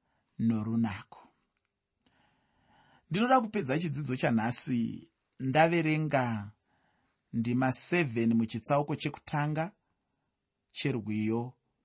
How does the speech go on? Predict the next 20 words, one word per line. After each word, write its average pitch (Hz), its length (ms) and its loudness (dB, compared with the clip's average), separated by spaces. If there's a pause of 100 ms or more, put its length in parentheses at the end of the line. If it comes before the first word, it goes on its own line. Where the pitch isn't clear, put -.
rwaSoromoni. 95 1160 -4
Rwiyo 104 340 -6
rwaSoromoni, 131 1000 -2 (720)
chitsauko 113 680 -6
one, 127 280 -6 (680)
pandima 113 760 -4 (260)
seven. 98 680 -4 (400)
Shoko - 360 -6
roupenyu 147 440 -2
rinoti, 117 680 -4 (1300)
"Ndiudze 160 540 2
iwe 175 500 0
unodikanwa 156 720 -2
nomweya 139 360 -2
wangu, 123 460 -6 (580)
kuti - 220 -8
unofudza 143 560 -4
boka 127 560 -8
rako 156 460 -2
kupi, 143 560 -8